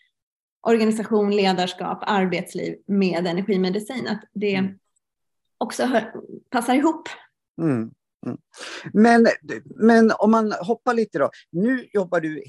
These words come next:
Speaker 2: heltid med att författa och ehm, eh, b-, b-, b-,
Speaker 1: Ja.
Speaker 2: vad, vad ska man säga att du är? Är du schaman eller är du energimedicinmänniska? <laughs> Kanske finns ett finare titel på det. Eller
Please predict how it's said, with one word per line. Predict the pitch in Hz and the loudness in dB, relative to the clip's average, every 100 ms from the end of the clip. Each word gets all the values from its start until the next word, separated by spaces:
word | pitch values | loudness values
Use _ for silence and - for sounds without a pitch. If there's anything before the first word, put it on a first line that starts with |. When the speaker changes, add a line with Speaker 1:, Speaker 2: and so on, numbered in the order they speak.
| 196 | -6
Speaker 2:
heltid | 165 131 _ 185 247 233 208 | -6 -6 _ -6 -6 -8 -2
med | 190 175 | 0 2
att | 165 - 151 147 139 135 - | 2 2 2 2 2 0 -4
författa | 151 151 151 _ - 180 170 | -14 -10 -10 _ -2 -2 0
och | 156 139 _ _ 160 | -2 -4 _ _ -2
ehm, | 147 143 135 139 135 135 131 | 2 4 2 -2 -4 -6 -6
eh, | 131 120 113 120 | -6 -6 -6 -6
b-, | 120 123 110 120 123 | -4 -6 -4 -8 -2
b-, | 113 131 | 0 0
b-, | 120 104 - - - - 247 - _ - - - | -4 -10 -14 -16 -16 -16 -18 -20 _ -20 -20 -12
Speaker 1:
Ja. | 285 226 - _ _ | -4 -4 -6 _ _
Speaker 2:
vad, | - 220 226 | -2 -2 2
vad | 240 | 2
ska | 285 | 4
man | 269 | 2
säga | - 269 247 | 2 4 4
att | 247 | 4
du | 254 | 2
är? | 240 143 - - | 4 4 0 -4
Är | 208 262 | -2 0
du | 262 | -4
schaman | - 214 208 254 269 262 | -6 -2 -2 -2 -4 -6
eller | 208 208 196 | -6 -4 -4
är | - 180 | -2 -4
du | 175 | -2
energimedicinmänniska? | 175 175 - 185 165 139 151 147 143 - 156 143 127 - 156 185 202 208 - 175 | -4 -6 -8 -6 -4 0 0 0 -4 -2 2 2 0 0 2 4 4 4 2 2
<laughs> | |
Kanske | - 143 - | 2 -2 -4
finns | 147 147 | -6 -6
ett | - | -4
finare | 151 139 139 - | -2 2 0 -2
titel | 180 _ 220 180 | -12 _ -10 -4
på | 185 | 0
det. | 170 | 4
Eller | 170 170 | 4 6